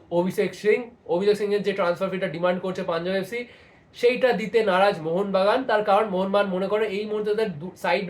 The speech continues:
ব্যাক, আহ, টা বেশ সলভড, সাইড ব্যাক দুটো পজিশনেই বেশ সেটেলড। তারা এই মুহূর্তে আরও একজনকে অত টাকা ট্রান্সফার ফি দিয়ে আনাটা খুব একটা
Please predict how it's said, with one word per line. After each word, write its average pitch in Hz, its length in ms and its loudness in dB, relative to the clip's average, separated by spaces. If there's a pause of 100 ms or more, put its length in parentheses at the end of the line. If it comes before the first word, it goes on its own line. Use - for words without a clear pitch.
ব্যাক, 214 140 0 (440)
আহ, 202 240 6 (140)
টা 226 80 0 (260)
বেশ 214 180 2 (200)
সলভড, 165 320 4
সাইড 170 260 0
ব্যাক 185 140 2 (360)
দুটো 180 240 0
পজিশনেই 196 400 0
বেশ 190 100 -4 (120)
সেটেলড। 226 320 0 (360)
তারা 214 160 4 (260)
এই 269 80 2 (100)
মুহূর্তে 220 300 -2 (180)
আরও 202 120 4 (100)
একজনকে 208 320 -4 (440)
অত 196 120 -6 (180)
টাকা 208 220 2
ট্রান্সফার 196 340 -2
ফি 202 60 -6 (100)
দিয়ে 208 120 4 (160)
আনাটা 175 280 0
খুব 180 160 -2
একটা 175 120 0